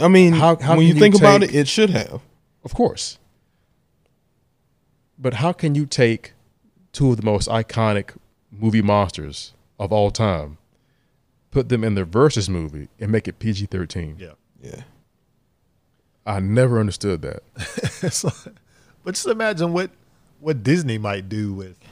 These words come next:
Speaker 2: I, I, I
Speaker 3: Alien
Speaker 2: think,
Speaker 3: versus
Speaker 2: I
Speaker 3: Predator.
Speaker 2: think that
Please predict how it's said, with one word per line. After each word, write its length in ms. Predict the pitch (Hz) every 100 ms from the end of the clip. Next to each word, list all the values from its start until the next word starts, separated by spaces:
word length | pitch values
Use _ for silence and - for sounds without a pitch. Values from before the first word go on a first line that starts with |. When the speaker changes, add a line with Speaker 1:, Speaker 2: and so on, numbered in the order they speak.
| - _ _ _ _ _ -
Speaker 2:
I, 200 | 131 185 139
I, 220 | 147 208 - -
I 160 | 127 175
Speaker 3:
Alien 300 | 151 165 160
Speaker 2:
think, 100 | 113
Speaker 3:
versus 260 | 117 95 87
Speaker 2:
I 120 | 127
Speaker 3:
Predator. 220 | 165 151
Speaker 2:
think 360 | 143 135 - 123
that 400 | 117 113 110